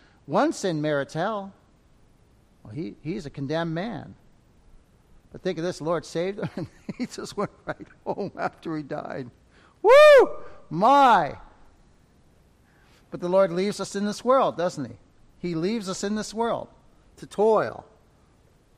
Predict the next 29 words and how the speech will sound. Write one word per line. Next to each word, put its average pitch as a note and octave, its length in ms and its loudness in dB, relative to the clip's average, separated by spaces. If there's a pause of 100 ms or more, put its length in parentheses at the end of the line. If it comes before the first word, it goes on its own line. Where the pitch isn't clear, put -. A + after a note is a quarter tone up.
(580)
to D#3+ 100 -6
live G3 320 4
in E3 100 -4
this D3 220 -6
world. E3 440 2 (840)
And D#3 100 -6
every F#3+ 260 0
sent A#3 380 -2 (420)
preacher A3 420 -4
of C3+ 180 0
God F3+ 480 6 (560)
is E3+ 160 -4
commissioned G3+ 640 0
by A3 280 6
God D#3 500 0 (460)
and D#3 180 -6
sent - 460 2
to G3 100 -2
where A#3+ 360 6
he A#3 240 -2
is A3 100 -2
to - 80 -10
be. F3 120 0
I G#3 120 6
was A3+ 140 0
sent B3+ 320 -2
here A#3+ 180 0
by B3 220 2
God G#3 380 -4